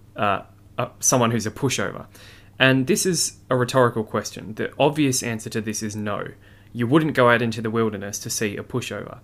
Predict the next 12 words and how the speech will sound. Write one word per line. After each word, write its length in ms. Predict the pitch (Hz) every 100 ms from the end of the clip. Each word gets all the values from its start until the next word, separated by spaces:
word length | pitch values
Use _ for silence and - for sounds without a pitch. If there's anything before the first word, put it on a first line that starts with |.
| - - - -
John 220 | 120 143
the 60 | 208
Baptist 540 | 165 - 107 214 - - _ 120
does 200 | 131 120
not 320 | 120 120 139 123
bow 260 | 120 110
to 120 | 107
political 400 | 113 110 107 110
pressure. 340 | 107 107 - -
He's 180 | 117 113
no 240 | 117 120
pushover. 520 | 120 131 120 107 -